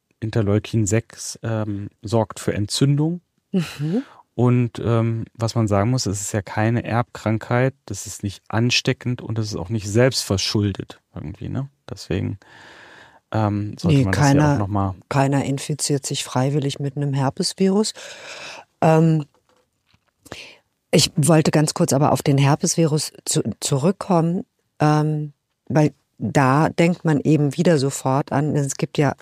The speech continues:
Speaker 2: Herpesvirus-induzierte Krebs-, Lymphkrebsformen.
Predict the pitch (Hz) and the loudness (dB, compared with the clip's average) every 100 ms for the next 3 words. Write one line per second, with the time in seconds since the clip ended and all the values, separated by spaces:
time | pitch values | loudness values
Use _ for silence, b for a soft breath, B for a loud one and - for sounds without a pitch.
0 | - 143 143 147 160 151 - 135 151 151 | -2 2 2 2 0 0 -2 -2 0 2
1 | 156 - 147 143 - 151 147 143 - 185 | 0 -2 -2 -2 -2 -2 -2 -4 0 0
2 | - - - - 160 180 160 - - - | 2 -2 -6 0 4 4 2 -6 -14 -2
3 | 151 139 - - 139 113 110 | 0 2 0 0 2 2 0